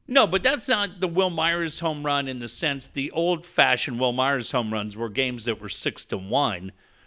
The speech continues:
and Will would hit a solo shot to make it six to two with two outs in the eighth. That didn't make it. In a three nothing game,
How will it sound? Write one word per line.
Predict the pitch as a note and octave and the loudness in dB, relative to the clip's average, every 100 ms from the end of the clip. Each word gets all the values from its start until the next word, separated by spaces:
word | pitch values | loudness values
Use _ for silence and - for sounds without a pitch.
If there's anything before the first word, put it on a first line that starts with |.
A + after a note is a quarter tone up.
| _ _ - | _ _ 2
and | D3 C#3+ | 4 6
Will | D3+ | 4
would | C#3 A#2+ | 4 0
hit | C3+ | -2
a | A2 | -2
solo | - C3+ A#2 A2+ | 0 2 2 0
shot | G#2+ C#3 A#2 - | 0 0 0 -2
to | |
make | A#2 A2+ G2+ | -4 -2 -4
it | F#2+ | -4
six | - C3 - | -2 -2 -6
to | A2 | -10
two | - D#3+ B2+ | -4 -2 -2
with | G2+ | -6
two | - B2 | -4 -2
outs | A2+ G2+ A#2+ | -2 -2 -6
in | G2 | -6
the | G2+ | 0
eighth. | C#3+ G2 F#2+ | 0 -2 -4
That | D3 D3+ | -4 -2
didn't | C3+ A#2 | -2 -2
make | A2+ G2 | -4 -4
it. | G2+ A2+ _ _ _ _ | -8 -10 _ _ _ _
In | A3+ | 0
a | A3 | 0
three | A3+ B3 C4+ | -2 -6 -4
nothing | A3 G#3 - C3 | -2 -2 -2 -2
game, | C3 G3 D#3+ C3+ | 0 0 -2 -4